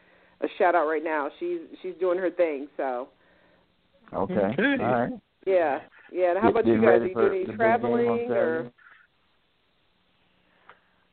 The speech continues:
Speaker 2: Uh,
Speaker 3: No, no
Speaker 2: I'll be
Speaker 3: traveling for
Speaker 2: here.
Speaker 3: me. Um, you,
Speaker 2: Yeah.
Speaker 3: you're not moving today?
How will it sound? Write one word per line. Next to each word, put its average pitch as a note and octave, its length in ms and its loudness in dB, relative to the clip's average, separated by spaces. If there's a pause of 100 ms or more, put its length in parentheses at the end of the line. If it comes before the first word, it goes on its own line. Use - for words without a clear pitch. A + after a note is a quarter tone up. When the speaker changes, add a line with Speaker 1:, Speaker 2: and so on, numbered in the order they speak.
(680)
Speaker 2:
Uh, A#2+ 360 4
Speaker 3:
No, - 0 -
no F#3 220 4
Speaker 2:
I'll F#3 60 4
be F3 260 0
Speaker 3:
traveling D3+ 380 0
for D3+ 60 -2
Speaker 2:
here. B2+ 200 2
Speaker 3:
me. A#2+ 160 -2 (120)
Um, C#3 220 -8 (640)
you, G3+ 320 -6
Speaker 2:
Yeah. D#3 280 -14
Speaker 3:
you're D3+ 120 -6
not D#3 180 2
moving E3+ 300 2
today? F3+ 340 0